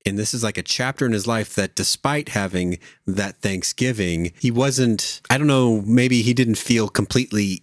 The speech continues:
in yet. Like, they weren't sizing for him his, his, his Pearson jacket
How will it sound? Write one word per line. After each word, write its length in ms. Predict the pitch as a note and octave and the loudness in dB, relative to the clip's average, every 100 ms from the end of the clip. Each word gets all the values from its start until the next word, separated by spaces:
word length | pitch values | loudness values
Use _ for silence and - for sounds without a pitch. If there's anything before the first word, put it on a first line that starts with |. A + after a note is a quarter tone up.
| - | 0
in 380 | C3 A#2+ F2+ D2+ | 2 2 2 -2
yet. 360 | - E2+ D2 - | -2 -4 -4 -6
Like, 160 | F#2 - | -6 -4
they 100 | G2 | -2
weren't 340 | G#2 G2 - | -2 -4 -2
sizing 580 | - G#2+ G2+ G2 F#2 E2+ | -2 0 -2 0 0 -2
for 320 | - F#2 F2 | -2 -2 0
him 300 | E2+ E2+ F2 | 0 -2 -2
his, 300 | G2 G2 E2+ | -4 -4 -4
his, 180 | F#2 D#2+ _ - | -6 -6 _ -6
his 180 | G2+ - _ _ _ _ - - | -6 -6 _ _ _ _ -10 -8
Pearson 540 | - G#2 - F#2 E2 | -4 -4 -2 -4 -4
jacket 440 | - G2 F#2+ - | -2 -4 -4 -6